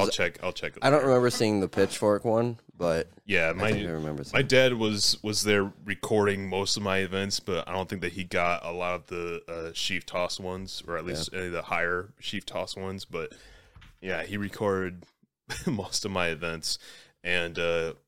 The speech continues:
Speaker 2: finally there was the caber toss,
Speaker 1: Yep.
Speaker 2: which was the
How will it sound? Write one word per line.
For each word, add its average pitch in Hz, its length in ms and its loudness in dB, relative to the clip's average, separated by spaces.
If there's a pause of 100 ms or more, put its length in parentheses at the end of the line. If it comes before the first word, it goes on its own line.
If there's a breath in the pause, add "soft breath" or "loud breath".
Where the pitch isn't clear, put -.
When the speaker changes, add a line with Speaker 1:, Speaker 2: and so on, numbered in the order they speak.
(120)
Speaker 2:
finally 113 440 2
there 98 180 2
was 90 320 0
the 87 440 -6
caber 117 460 0
toss, - 640 -6 (400 soft breath)
Speaker 1:
Yep. 87 100 -8
Speaker 2:
which 92 220 -2
was 90 800 0
the 90 540 -4